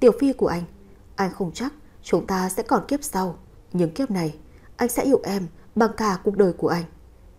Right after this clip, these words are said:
Cả hai bảo bối của chúng ta nữa." Cuộc sống của Lam Phi vẫn cứ tiếp diễn bình yên như vậy. Lục Tử Hàn trao trả lại quyền quản lý Lam Thị cho Lam Phi.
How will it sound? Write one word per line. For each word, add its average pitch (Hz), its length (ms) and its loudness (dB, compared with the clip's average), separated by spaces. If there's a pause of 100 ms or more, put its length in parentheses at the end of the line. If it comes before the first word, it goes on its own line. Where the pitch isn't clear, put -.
(280)
Cả 180 100 2
hai 185 200 -4
bảo 180 160 0
bối 175 240 -2 (100)
của 190 120 6
chúng 165 160 -6
ta - 140 -6
nữa." 156 200 -10 (1200)
Cuộc 180 200 0
sống 180 360 -4
của 262 60 4
Lam 202 240 2
Phi 208 280 4 (300)
vẫn 240 180 4
cứ 220 280 0
tiếp 320 140 0
diễn 254 360 0
bình 247 180 -2
yên 165 160 -2
như 165 100 -2
vậy. 165 260 2 (540)
Lục 170 240 0
Tử 175 120 2
Hàn 170 280 -4 (240)
trao 220 220 0
trả 208 220 -2
lại 196 180 0
quyền 214 220 2
quản 208 180 0
lý 202 160 0
Lam 294 220 -2
Thị 220 240 2 (120)
cho 208 140 -2
Lam 180 200 2
Phi. 175 240 0